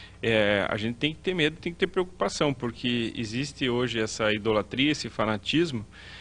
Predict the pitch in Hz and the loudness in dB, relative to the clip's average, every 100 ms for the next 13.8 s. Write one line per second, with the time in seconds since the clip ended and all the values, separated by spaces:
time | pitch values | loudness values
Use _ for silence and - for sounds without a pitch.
0 | - - - 107 - 120 127 131 135 143 | -18 -12 -6 -2 6 6 6 6 6 6
1 | - 175 196 214 131 156 147 110 117 110 | 4 0 0 0 2 2 2 -2 0 2
2 | 107 101 101 104 95 95 104 107 131 139 | 4 2 0 -2 -2 0 4 4 4 -2
3 | - 117 98 - 101 - 135 - 131 131 | -2 -2 -2 -4 -6 -4 -4 0 -2 -2
4 | - 143 113 131 143 151 151 170 - 165 | -2 4 6 4 -2 -4 -4 -4 -2 -4
5 | 156 156 165 160 117 120 120 175 180 190 | -2 -2 0 -2 -2 -2 0 2 2 -4
6 | 180 180 196 - 180 147 - - - - | 0 2 2 0 -2 -4 -8 -18 -14 2
7 | 170 151 160 175 170 170 165 156 127 110 | 2 6 8 8 6 2 0 0 0 4
8 | 151 175 196 208 190 180 165 151 131 - | 2 2 2 4 6 6 4 0 0 0
9 | 147 143 127 117 120 123 131 123 131 120 | 0 4 4 4 2 0 0 0 0 0
10 | - 110 113 135 139 - - - - 131 | -2 2 4 4 2 -10 -20 -12 4 4
11 | 135 131 143 143 123 104 113 123 - 120 | 6 4 2 0 -2 4 6 6 4 -8
12 | 117 139 - - 139 143 123 113 135 175 | 2 4 4 0 2 2 2 4 6 6
13 | 185 127 107 110 123 123 113 - | 6 0 2 2 4 2 -4 -8